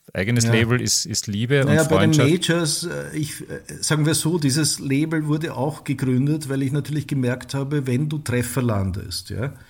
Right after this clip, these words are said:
Speaker 2: ähm, dann kannst du auch davon leben, ja. Und ich glaube, es gäbe das Label Monkey auch nicht mehr, wenn ich nicht nach wie vor noch Tantiemen aus bestimmten Dingen bekäme. Äh,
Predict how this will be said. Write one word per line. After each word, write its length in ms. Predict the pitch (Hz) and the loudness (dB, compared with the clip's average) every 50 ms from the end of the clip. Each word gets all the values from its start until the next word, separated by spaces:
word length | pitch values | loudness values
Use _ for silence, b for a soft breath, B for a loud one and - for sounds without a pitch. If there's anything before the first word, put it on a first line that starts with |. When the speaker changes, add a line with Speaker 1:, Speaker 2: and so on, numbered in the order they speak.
| B B B B B B B B _ - | B B B B B B B B _ -6
Speaker 2:
ähm, 800 | 117 113 117 113 117 120 117 117 113 113 113 - - 202 202 147 - | -2 0 0 2 2 4 4 4 2 2 0 -4 -10 -12 -14 -10 -4
dann 580 | - 131 131 131 135 139 139 - - - - - | -4 -2 0 0 0 0 -2 -4 -10 -14 -14 -6
kannst 280 | - 123 127 - - | -4 -4 -4 -2 -2
du 60 | 151 139 | -4 -4
auch 80 | 131 | -2
davon 320 | - 147 - - 143 143 127 | -2 -2 -2 0 0 0 2
leben, 420 | 123 120 113 110 104 107 92 87 92 | 2 2 2 2 2 0 0 -2 -2
ja. 220 | 98 101 120 135 139 | -2 -4 -4 -4 -6
Und 400 | - - - 131 120 120 117 - - | -8 -6 -2 0 0 0 -2 -6 -10
ich 80 | - - | -10 -6
glaube, 260 | - 117 107 107 120 | -4 -4 0 0 0
es 80 | 113 120 | 0 2
gäbe 220 | - 110 104 123 | 0 0 0 2
das 200 | 117 117 - - | 0 0 0 0
Label 280 | 117 104 107 113 120 110 | 0 0 2 2 2 2
Monkey 400 | 104 92 95 107 92 - 117 104 | 2 0 0 -2 -2 -2 -2 -2
auch 140 | 101 98 | -2 0
nicht 280 | 120 113 104 - - - | 0 -2 -2 -2 -4 -4
mehr, 160 | 120 117 110 | -2 -2 0
wenn 180 | 117 113 113 120 | 0 0 2 2
ich 200 | 117 113 - - | 0 0 0 -2
nicht 320 | 120 117 120 - - - b b b b b b b b b b b | -2 -2 -4 -6 -14 -20 b b b b b b b b b b b
nach 200 | - 107 113 113 | -2 0 0 2
wie 100 | 120 127 | 2 2
vor 180 | 120 123 123 117 | 2 2 2 4
noch 160 | 120 123 120 | 4 2 0
Tantiemen 640 | - - 123 117 117 117 - 113 110 117 131 135 123 | 0 0 0 0 0 0 0 0 2 4 4 4 4
aus 140 | 110 104 - | 2 0 0
bestimmten 480 | - 117 - - 117 120 120 - 113 - | -2 -2 0 0 0 0 0 -2 -4 -2
Dingen 320 | 120 110 113 127 127 117 | 0 2 2 2 2 0
bekäme. 800 | 117 - - - 95 92 92 98 101 117 127 139 147 175 180 b b b b b b b b b b b b b _ _ | -2 -4 -4 -2 -2 0 0 2 2 2 2 0 0 -2 -4 b b b b b b b b b b b b b _ _
Äh, 440 | 120 120 120 120 123 120 120 123 | -2 0 2 2 4 4 4 2